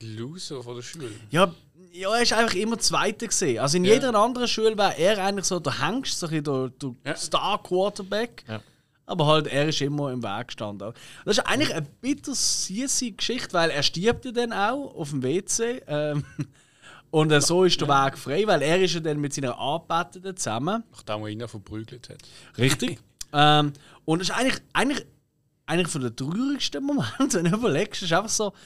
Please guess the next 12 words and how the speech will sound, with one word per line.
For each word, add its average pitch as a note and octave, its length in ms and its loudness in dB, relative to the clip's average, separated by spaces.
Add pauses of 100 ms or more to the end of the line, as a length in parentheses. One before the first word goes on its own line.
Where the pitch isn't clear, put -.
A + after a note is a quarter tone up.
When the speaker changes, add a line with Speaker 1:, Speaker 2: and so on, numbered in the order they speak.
(600)
Speaker 2:
jetzt - 160 -8
kommt, A#2 380 -2
jetzt C3 200 -4
kommt F#3+ 280 -6
da F#3 260 2
der, C3 280 -2
der B2 160 -4
junge G3+ 460 -4 (260)
Typ, F#3 220 -8 (160)
der F3 100 -2 (140)
eh F#3 220 0
schon G3 240 0